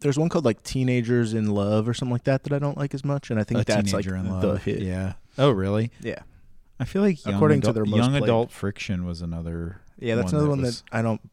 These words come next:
Speaker 1: vibe with as much, but
Speaker 2: And then they had the, they had an album before that, actually. Higher
Speaker 1: Before
Speaker 2: Than
Speaker 1: that?
Speaker 2: the, Higher Than the Stars.
Speaker 1: Oh. Well, then maybe I
Speaker 2: Oh,
Speaker 1: need
Speaker 2: well,
Speaker 1: to go
Speaker 2: they're
Speaker 1: back
Speaker 2: both
Speaker 1: and
Speaker 2: listed as the same year, so maybe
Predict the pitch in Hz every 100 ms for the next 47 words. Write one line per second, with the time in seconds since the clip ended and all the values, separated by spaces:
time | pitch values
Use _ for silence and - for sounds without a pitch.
0 | _ 98 101 101 92 98 98 - - -
1 | 65 64 - - - - - _ _ 113
2 | 117 113 113 123 120 117 139 127 104 104
3 | 98 101 98 98 - - - _ _ -
4 | - - - 117 135 120 110 110 107 92
5 | 87 - 180 113 67 - - 82 80 -
6 | 78 78 80 - _ _ - - 107 107
7 | 127 165 302 320 104 113 117 110 104 98
8 | - 98 101 92 73 80 - - 117 127
9 | - _ _ _ - 104 104 104 107 131
10 | 127 127 131 143 175 190 160 143 139 117
11 | 104 98 - 101 98 92 82 85 78 76
12 | - 98 104 104 98